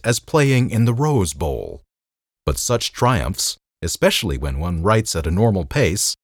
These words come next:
are just as rare. Toward the end of my loan period, I had to force myself to use the thing. The novelty had worn off. It was clear that my scheduling, note-taking, and name-filling could better be performed by a combination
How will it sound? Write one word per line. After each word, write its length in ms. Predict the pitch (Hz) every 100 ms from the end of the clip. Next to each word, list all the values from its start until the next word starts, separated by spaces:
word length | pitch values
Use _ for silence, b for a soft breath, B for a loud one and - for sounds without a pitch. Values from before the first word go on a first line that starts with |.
| _
are 160 | 143 165
just 400 | 113 104 - 101
as 180 | 90
rare. 480 | 76 78 64 50 50 - _ _ _ _ _ _ _ _ _
Toward 380 | - 151 220 170
the 140 | 131
end 180 | 131 101
of 100 | 71
my 140 | 85
loan 320 | 78 101 131 131
period, 560 | - 65 55 - 117 - _
I 80 | -
had 240 | 151 214 -
to 80 |
force 420 | - - 190 - 107
myself 460 | 65 - 107 101
to 120 | -
use 300 | 131 175 151
the 120 | - 90
thing. 460 | 104 73 50 - _ _ _ _ _ -
The 80 |
novelty 600 | 82 120 185 160 - 143
had 120 | 127 113
worn 260 | 101 131
off. 520 | 135 160 - - - - _ _ _ -
It 120 | 135
was 160 | 139 -
clear 400 | - 208 76 55
that 160 | -
my 120 | 151
scheduling, 720 | 156 - 123 123 127 127 131 120 _
note-taking, 680 | 80 92 - - 110 123 117
and 160 | 85 87
name-filling 680 | 120 160 101 - 69 82 110 _
could 180 | - 175
better 220 | 175 160
be 140 | 143
performed 580 | 143 120 - 104 104 101
by 160 | - 98
a 60 |
combination 760 | 90 117 117 98 104 - 98 92